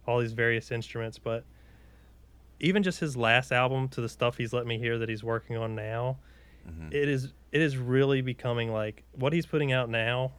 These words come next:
Speaker 1: is, like, very cinematic and just, like, so amazing. Um, he's really come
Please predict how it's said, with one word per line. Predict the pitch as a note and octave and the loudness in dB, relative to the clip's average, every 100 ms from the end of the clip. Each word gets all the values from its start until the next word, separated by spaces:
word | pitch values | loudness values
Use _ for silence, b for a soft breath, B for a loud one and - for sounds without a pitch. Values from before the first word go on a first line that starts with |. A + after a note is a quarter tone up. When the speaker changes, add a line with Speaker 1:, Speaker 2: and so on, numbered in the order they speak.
| - | -8
Speaker 1:
is, | A#2 | -4
like, | A2+ A2 - - | -2 -2 -6 -12
very | B2 A2 B2 B2+ B2 | -6 0 4 4 0
cinematic | - - B2+ A#2+ A2 A2+ A#2+ A#2+ - b b b - | -4 -2 0 2 2 2 2 0 -6 b b b -6
and | A#2 | -4
just, | A#2 - | -4 -4
like, | A2+ A2 - - - - - - - - - - | -4 -4 -10 -20 -20 -20 -20 -20 -20 -20 -20 -14
so | - D#3 C#3+ | 0 4 6
amazing. | B2 A#2 A#2 A2+ G#2 G2+ - D3+ | 4 4 2 -2 -6 -10 -14 -4
Um, | A2+ A2 G#2+ A2 - | -2 0 -2 -8 -4
he's | C3+ B2+ | -2 -2
really | A#2+ A#2+ C3 A#2+ | -2 2 2 2
come | A2 - A#2 A2+ A2 | 0 -2 -2 -2 -6